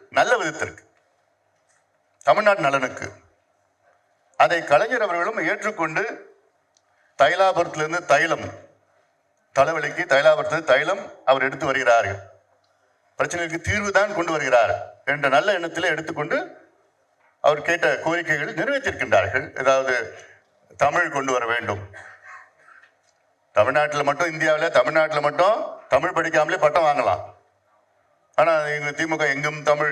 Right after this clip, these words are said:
எதுலயும் தமிழ், தமிழ் வச்சு தான் ஆட்சிக்கு வந்தாங்க, மறந்துட்டாங்க. அப்படி ஒவ்வொன்றுத்துக்கும் விமர்சனம். நாங்க கடந்த காலத்துல மத்திய அரசை நிச்சயமாக நாங்கள் விமர்சனம் செய்திருக்கின்றோம், செய்யவில்லைன்னு நான் சொல்லல.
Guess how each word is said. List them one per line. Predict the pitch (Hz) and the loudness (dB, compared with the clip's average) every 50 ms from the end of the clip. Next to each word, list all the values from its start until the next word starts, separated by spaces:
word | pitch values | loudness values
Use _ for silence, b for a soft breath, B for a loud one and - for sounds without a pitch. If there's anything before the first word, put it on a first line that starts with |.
| 117 | 0
எதுலயும் | 123 135 151 156 156 156 156 156 | 0 -2 -2 -2 -4 -6 -6 -2
தமிழ், | 147 143 147 147 147 147 | -2 -2 -2 -2 -4 0
தமிழ் | - 147 135 156 165 | 0 0 0 0 -4
வச்சு | 160 151 - 156 | -4 -6 -6 0
தான் | 151 170 156 | 2 2 2
ஆட்சிக்கு | 147 147 151 143 131 120 | 2 0 -2 -2 -2 0
வந்தாங்க, | - - 104 101 98 - - - 120 127 | 0 0 -2 -2 -6 -10 -12 -12 -6 0
மறந்துட்டாங்க. | 127 135 143 139 131 - - - - - - _ _ _ _ _ _ _ _ _ B B B B | 0 0 0 0 0 -2 -2 -2 -6 -14 -20 _ _ _ _ _ _ _ _ _ B B B B
அப்படி | B - - 226 226 | B -4 -2 -2 -4
ஒவ்வொன்றுத்துக்கும் | 202 - - - - 277 269 269 269 269 254 240 240 220 | -4 -6 -6 -2 0 0 0 0 -2 -2 0 0 0 0
விமர்சனம். | 190 175 165 160 - - - - - - _ _ _ B B B B _ _ _ _ _ - | -2 -4 -4 -6 -8 -10 -10 -10 -10 -14 _ _ _ B B B B _ _ _ _ _ 2
நாங்க | 143 190 214 220 208 208 220 233 247 247 - - - - | 4 4 4 2 0 0 0 0 -2 -2 -6 -8 -10 -2
கடந்த | - - - 190 202 185 | 0 0 0 2 2 2
காலத்துல | 175 170 180 196 208 196 202 196 196 202 208 208 202 - - - - - - _ _ _ _ _ _ _ _ _ _ _ _ _ _ _ _ _ _ _ _ _ _ _ _ _ _ _ _ _ _ - | 6 6 6 6 6 2 0 2 2 4 4 4 2 0 -2 -6 -10 -16 -20 _ _ _ _ _ _ _ _ _ _ _ _ _ _ _ _ _ _ _ _ _ _ _ _ _ _ _ _ _ _ 0
மத்திய | 135 160 - - 226 220 | 2 2 2 2 2 2
அரசை | 202 196 175 - - 185 180 180 180 180 175 - _ _ _ _ _ _ - | 2 2 2 0 0 0 -2 -2 -4 -10 -14 -18 _ _ _ _ _ _ -12
நிச்சயமாக | 139 165 - 226 233 226 220 220 226 226 | -8 -6 -4 -2 0 4 4 4 4 4
நாங்கள் | 226 214 208 190 165 175 | 2 2 2 2 -2 0
விமர்சனம் | 196 226 220 220 220 214 208 196 - | 0 -2 -2 -2 -4 -6 -6 -4 -4
செய்திருக்கின்றோம், | 190 - 269 285 285 - 233 196 143 123 - - - | -4 -2 -2 -4 -4 -4 -4 -4 -4 -4 -6 -6 -8
செய்யவில்லைன்னு | - - 190 226 262 254 233 233 233 233 233 233 233 | -8 -4 -2 -2 -2 -2 -2 -2 -2 0 0 0 0
நான் | 226 220 220 | 0 0 0
சொல்லல. | 226 262 262 226 170 | 2 2 2 4 2